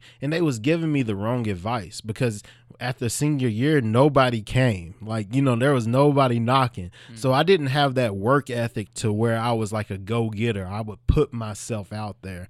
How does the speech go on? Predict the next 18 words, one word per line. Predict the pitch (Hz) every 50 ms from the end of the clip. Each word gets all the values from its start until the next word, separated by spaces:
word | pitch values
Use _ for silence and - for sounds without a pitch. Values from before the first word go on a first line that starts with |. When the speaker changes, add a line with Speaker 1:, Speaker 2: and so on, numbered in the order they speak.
| - - - -
Speaker 1:
I | 101 120 127
would | 120 117 104 101
go | 104 117 117 110
reaching | 104 98 98 104 123 143 139 127 - - - 107 101 92
for | - - - 127 135 127 113
that. | 101 95 87 76 65 -
Speaker 2:
Mm-hmm. | 120 113 110 113 117
Speaker 1:
So | 139 - - 135 135
in | 135 123 117
a | 107
well, | 107 113 135 151 160 151 147 -
in | 123 127 127
a | 113 101
way, | 101 117 135 156 151 135
I | 127 123
fell | - _ - 123 123 123 120
into | 117 107 - - 110 101 92
complacency. | - - 107 101 - - 131 143 160 - - 104 95 - - - 113 -